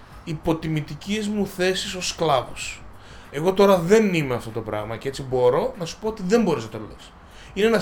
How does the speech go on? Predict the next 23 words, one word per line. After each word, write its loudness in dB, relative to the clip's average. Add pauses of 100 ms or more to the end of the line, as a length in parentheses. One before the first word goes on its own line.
(140)
statement. 0 (400)
Δεν 6
θα 10
κλάψει 2
κανένας 0
μαύρος -4
άμα -8
το -10
πεις -10
νίγκα. -8 (300)
Το -4
ακούει -2
κάθε 0
μέρα 0
από -4
τους -12
δικούς -6
του. -16 (340)
Δεν, -4
δεν -2
κλαίει, 2
δεν -4
στεναχωριέται. -2